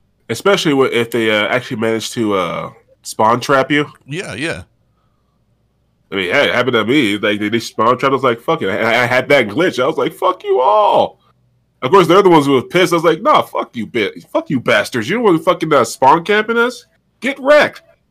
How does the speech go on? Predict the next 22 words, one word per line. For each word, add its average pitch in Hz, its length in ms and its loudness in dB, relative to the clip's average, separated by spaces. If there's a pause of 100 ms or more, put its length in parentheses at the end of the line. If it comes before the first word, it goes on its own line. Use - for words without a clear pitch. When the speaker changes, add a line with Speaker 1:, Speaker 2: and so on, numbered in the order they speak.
(180)
Speaker 2:
Yeah. 85 340 -10 (640)
One 156 280 -4
thing 170 140 -6
the 131 60 -4
modders 131 380 -2
aren't 113 160 -2
sure 117 280 -4
of 107 200 -4
is - 440 -10
to 101 300 -10
implement 156 360 -6
the 101 60 -20
changes 110 460 -8
that 92 140 -6
would 113 120 -6
have 113 80 -6
been 95 100 -10
made 104 240 -6
to - 100 -16
Modern 92 240 -8
Warfare 92 220 -10
two, 98 320 -10